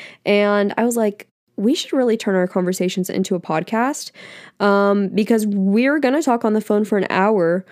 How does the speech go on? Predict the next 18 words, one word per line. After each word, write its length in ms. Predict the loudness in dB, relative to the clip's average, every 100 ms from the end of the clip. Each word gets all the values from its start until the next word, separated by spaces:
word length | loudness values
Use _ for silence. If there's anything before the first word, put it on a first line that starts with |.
| -20 _ 0
all 140 | 2
the 80 | 2
time 220 | 2 2
anyway, 560 | 2 2 2 2 0 0
and 400 | 0 2 2 0 -2
I 220 | 0 0
think 200 | 0 0
our 220 | 0 0
conversations 640 | 0 -2 0 0 -2 -2 -4
together 320 | -2 -2 0
are 140 | 0
great, 520 | -2 0 0 0 -4 -2
and 100 | 0
I 120 | 0
think 240 | 0 -2 -2
that 160 | -2
they 240 | 0 0 0
should 400 | -2 -2 -2